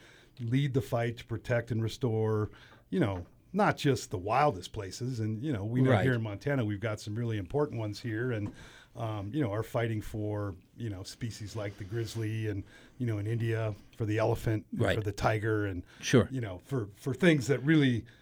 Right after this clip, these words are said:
Speaker 1: are iconic.
Speaker 2: Right.
Speaker 1: Uh, but it's also about doing the little things and growing our own food and cleaning up all these messes that we've made out on the land and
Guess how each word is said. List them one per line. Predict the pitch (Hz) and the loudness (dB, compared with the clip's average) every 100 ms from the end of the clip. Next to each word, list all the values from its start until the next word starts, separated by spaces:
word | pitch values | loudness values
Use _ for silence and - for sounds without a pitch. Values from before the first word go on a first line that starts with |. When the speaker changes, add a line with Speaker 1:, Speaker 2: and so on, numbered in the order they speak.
| - - _ _ - | -20 -20 _ _ -4
Speaker 1:
are | 135 | 0
iconic. | 123 123 - 143 185 190 - _ | 2 0 2 2 2 0 -10 _
Speaker 2:
Right. | 147 127 120 - - | 2 4 4 0 0
Speaker 1:
Uh, | 147 131 | 2 2
but | 110 214 160 - - - - - | 10 12 12 8 -8 -20 -14 -8
it's | 202 | 2
also | 240 233 233 | 6 6 6
about | 240 220 208 | 6 8 8
doing | 139 165 190 | 8 6 6
the | 165 | 6
little | 143 151 | 6 4
things | 151 135 151 165 | 2 0 2 0
and | 135 127 113 - | 2 2 2 -2
growing | 120 127 147 | 0 2 4
our | 143 143 | 4 4
own | 143 143 | 4 2
food | - 147 147 151 156 175 180 | 2 2 6 8 6 6 4
and | 131 110 | 2 0
cleaning | - - 147 156 | -4 4 6 6
up | 147 135 | 4 2
all | 143 143 | 2 2
these | 135 95 | 2 0
messes | 110 131 - 151 131 | 0 0 0 -2 2
that | 139 135 | 0 2
we've | 143 120 | 0 0
made | 131 139 147 147 | 0 2 4 4
out | 131 135 | 2 2
on | 131 | 2
the | 127 | 0
land | 120 123 135 143 147 | 0 -2 -2 0 0
and | 117 104 | 0 -2